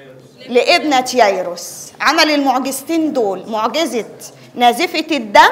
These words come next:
معجزة إيه؟ نازفة الدم.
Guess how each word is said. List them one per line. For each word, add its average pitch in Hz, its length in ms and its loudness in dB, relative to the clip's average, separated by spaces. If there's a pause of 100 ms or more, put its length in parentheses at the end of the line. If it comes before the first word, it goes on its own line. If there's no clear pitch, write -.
(140)
معجزة 294 480 -2
إيه؟ 330 320 2 (960)
نازفة 294 840 -2 (720)
الدم. 196 600 -2